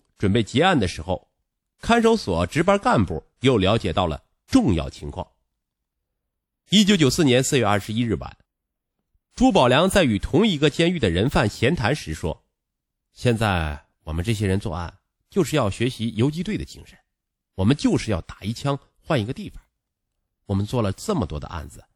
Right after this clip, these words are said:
警察才抓住我们，有些事儿不说，鬼都不知道。哼。”就在前几天最高院复核的时候，我给他们说了我在河南、陕西做过五起案，结果公安局都懵了，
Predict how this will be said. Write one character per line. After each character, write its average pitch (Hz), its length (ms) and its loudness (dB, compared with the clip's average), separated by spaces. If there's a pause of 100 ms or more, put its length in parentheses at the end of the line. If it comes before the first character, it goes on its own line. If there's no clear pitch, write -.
(280)
警 90 180 -6
察 98 160 -8
才 90 120 -8
抓 92 220 -6
住 90 80 -8
我 76 140 -14
们， - 100 -20 (680)
有 90 120 -8
些 107 120 -4
事 151 140 -6
儿 117 80 -2
不 151 140 -10
说， 143 260 -4 (280)
鬼 - 200 -8
都 127 140 -8
不 180 120 -4
知 - 100 -12
道。 - 280 -12 (460)
哼。” 135 120 2 (1300)
就 175 120 2
在 135 120 2
前 123 180 0
几 120 80 2
天 98 360 -4 (200)
最 165 160 2
高 147 140 2
院 151 120 0
复 131 180 -8
核 90 160 -6
的 - 80 -2
时 - 120 -8
候， 78 200 -10 (520)
我 143 100 -2
给 165 120 -2
他 127 120 -4
们 156 80 0
说 160 200 -4
了 131 200 0
我 87 160 -6
在 113 160 -4
河 131 240 -6
南、 131 220 -2
陕 80 220 -12
西 - 160 -10
做 139 160 -6
过 92 140 -8
五 80 240 -10
起 - 160 -12
案， 82 180 -16 (960)
结 208 160 4
果 131 360 2
公 185 180 0
安 202 120 4
局 143 140 -2
都 175 140 -2
懵 180 260 -2
了， - 260 -8